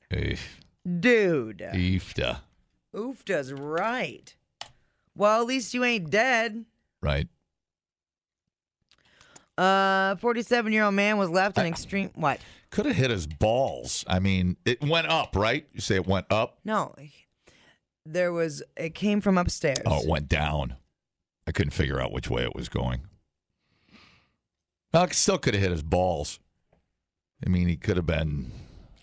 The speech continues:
Speaker 1: scrubbing the general genital
Speaker 2: He
Speaker 1: area.
Speaker 2: was out of the shower.
Speaker 1: Well, well, getting out of the shower, whatever, drying it off. I'm, I mean, man, a shoulder blade, balls, not much of a leap.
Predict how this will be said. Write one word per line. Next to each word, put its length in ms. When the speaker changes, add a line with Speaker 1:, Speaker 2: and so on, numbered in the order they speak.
Speaker 1:
scrubbing 760
the 100
general 800
genital 580
Speaker 2:
He 80
Speaker 1:
area. 160
Speaker 2:
was 80
out 340
of 140
the 80
shower. 640
Speaker 1:
Well, 260
well, 240
getting 380
out 140
of 60
the 60
shower, 300
whatever, 340
drying 360
it 100
off. 360
I'm, 220
I 80
mean, 260
man, 240
a 220
shoulder 420
blade, 460
balls, 540
not 340
much 280
of 80
a 200
leap. 380